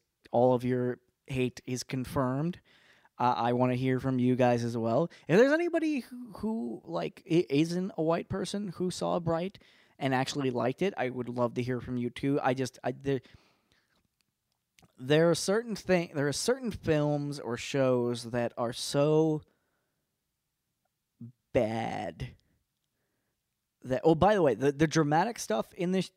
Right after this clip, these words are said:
in the movie doesn't work at all, by the way. And a lot of that has to do with that a lot of the drama is supposed to be pulled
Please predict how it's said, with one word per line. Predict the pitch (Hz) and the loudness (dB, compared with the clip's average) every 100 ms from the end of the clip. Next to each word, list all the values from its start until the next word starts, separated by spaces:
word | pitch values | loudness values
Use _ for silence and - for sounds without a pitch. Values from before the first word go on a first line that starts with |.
| - | -4
in | 160 170 | -2 0
the | |
movie | 170 170 175 170 | 2 2 0 0
doesn't | 139 147 147 131 | 4 6 6 2
work | 123 | 0
at | 120 | -2
all, | 117 110 - _ _ _ - | -4 -10 -18 _ _ _ -6
by | 117 107 | -2 -2
the | 104 | -4
way. | 65 - | -8 -6
And | 120 123 120 | -4 -2 -2
a | 120 | 2
lot | 135 135 | 6 6
of | 127 | 4
that | 123 | 0
has | 123 117 | 0 -2
to | 120 | -4
do | 117 117 | -4 -2
with | 117 | -2
that | 113 113 | -4 -2
a | |
lot | 120 117 | 0 0
of | |
the | 117 | -2
drama | 117 123 117 117 | 2 4 4 0
is | 113 | -6
supposed | 117 113 | -8 -10
to | - | -10
be | 120 | -6
pulled | - 127 117 | 0 2 2